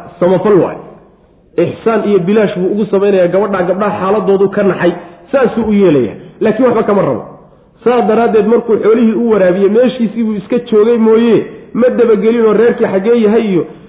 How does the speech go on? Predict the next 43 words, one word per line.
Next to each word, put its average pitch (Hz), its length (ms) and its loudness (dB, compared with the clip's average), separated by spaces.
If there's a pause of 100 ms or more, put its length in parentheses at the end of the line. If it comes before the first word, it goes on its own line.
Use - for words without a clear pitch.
(120)
xaggeed 233 300 2
ka 240 140 0
soo 220 180 0
foofteen 214 460 0
iyo 175 220 0 (140)
ma 220 100 0 (120)
waraysanin, 202 420 2
mana 262 240 2
sii 226 80 -4
dabagelin. 208 460 0 (280)
Adhigii 226 260 -2
intuu 226 280 -2
waraabiyey 208 340 0
bi 185 80 -2
markaa 190 340 -2
kadib 175 180 0
halkaas 202 300 0
isugu 165 180 -2
dambeysay. 123 320 -2 (340)
Geedkiisuu 220 480 0
iska 220 200 -2
hoos 196 180 0
fadhiyaa 190 240 2
marka 185 180 0
Nabiyullaahi 175 320 2
Muusa 160 220 2
calayhi 127 280 -2
salaam. 110 200 -4 (560)
Fa 196 160 0
qaala, 226 200 0
wuxuu 220 200 2
yidhi, 214 180 4
"Rabbi, 220 340 0
rabbigayow, 202 520 2 (480)
innii 226 300 2
anigu 220 320 0
limaa 220 320 0
anzalta, 214 440 0
waxaad 214 420 0
soo 220 120 2
dejisay, 202 500 -2
ilaya, 220 500 -2
aniga, 208 340 0